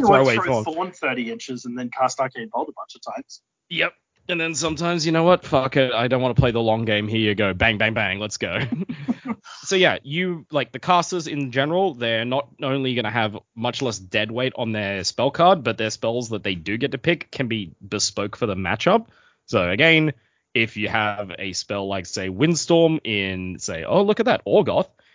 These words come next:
Speaker 2: you don't have to take Windstorm, which might be a very key component of that caster's design philosophy, if your opponent has no guns,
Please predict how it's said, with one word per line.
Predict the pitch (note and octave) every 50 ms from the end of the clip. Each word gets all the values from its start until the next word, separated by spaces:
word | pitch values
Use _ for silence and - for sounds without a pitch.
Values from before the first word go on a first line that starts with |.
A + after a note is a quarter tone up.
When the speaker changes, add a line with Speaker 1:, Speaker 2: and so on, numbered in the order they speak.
| _ _
Speaker 2:
you | - G#2+ E3+ A#3+ A#3+
don't | E3+ E3+ G3+ E3+
have | D#3+ F#3 F3+
to | F#3 F3+
take | - E3 D#3+ D#3 C3+
Windstorm, | C3+ C#3+ D#3+ D#3+ C#3 - - A#2+ G2+ F#2 G#2 D#3 G#3 G#3
which | - C3+ A2 -
might | C3 B2+ B2+ -
be | C3+ A#2+
a | G#2 F#2
very | F2+ F2 G2+ A2+ B2+ B2+ B2 A2+ G2+ -
key | - - - C3 A#2+
component | - - A2+ G2+ B2 A#2+ A2+ A2 G#2
of | G2+
that | A2 G2 G2 F#2 F2+ _
caster's | - B2+ A#2 G#2+ - - - A2+ G2 F2+ -
design | G2+ F#2+ F2 A2+ C3 D#3 D#3 D3
philosophy, | - B2+ G#2+ G2+ - - G2+ - B2 D#3+ F#3 - - _ _ _ _ _
if | F#3+ D3+
your | D3 E3
opponent | - - C#3 A#2
has | B2+ A2+ A2+
no | G#2+
guns, | F2+ - D#2 C2 - - - -